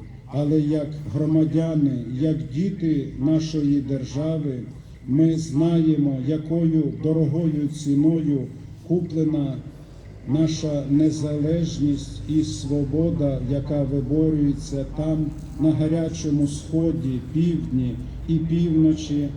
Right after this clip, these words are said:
нашої багатостраждальної держави Україна.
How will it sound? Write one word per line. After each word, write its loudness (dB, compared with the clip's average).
нашої 0
багатостраждальної 0
держави -4
Україна. -4